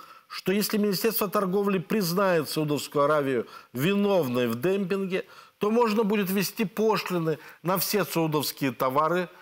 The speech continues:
и сырьё, импортируемые Штатами. Цитата: "Это будет хорошая радикальная мера,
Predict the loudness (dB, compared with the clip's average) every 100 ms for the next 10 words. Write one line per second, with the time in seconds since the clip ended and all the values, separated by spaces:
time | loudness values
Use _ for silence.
0 | -20 -4 -2 0 2 2 2 2 0 -10
1 | _ -4 0 0 -2 -2 0 2 0 0
2 | -2 -4 -6 -2 -2 -2 -10 -20 _ _
3 | _ _ _ _ _ _ _ _ _ -4
4 | -2 2 0 0 -6 -6 -4 -2 0 0
5 | -2 -2 0 2 2 0 0 0 0 -2
6 | -14 -8 -2 0 0 0 0 0 2 2
7 | 2 2 2 0